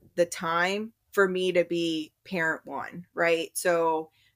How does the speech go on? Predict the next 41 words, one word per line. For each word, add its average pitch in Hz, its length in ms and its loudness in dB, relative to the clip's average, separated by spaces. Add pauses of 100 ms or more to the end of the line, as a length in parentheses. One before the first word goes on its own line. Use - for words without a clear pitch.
(400)
really 214 320 4
tapping 180 600 2
or 160 100 -2
tagging 165 520 -4
in 160 240 -6
Mike 151 360 -4
at 170 160 -4
that 156 200 -4
moment 165 480 -6
and 170 180 -8
using 185 440 0
those 160 280 -6
words 160 340 0
to - 80 -12
say, 156 220 -4
like, 151 220 -4
"Mike," 160 300 -8 (100)
or, - 160 2 (140)
like, 196 200 4
at 196 140 2
this 285 200 4
point, 208 240 -6
he 208 100 0
already 156 380 2
knows. - 500 -10 (400)
Like, 180 240 4
he'll 214 220 2
put 202 240 -2
his 196 220 0
hand 170 340 -4
on 175 120 0
my 151 160 -2
back, 151 520 2
and 170 120 -4
that 160 180 -4
kinda 175 320 -2
tells 160 460 -4
me, 165 380 -6 (600)
"Take 175 220 -2
a 185 80 0
moment." 185 560 0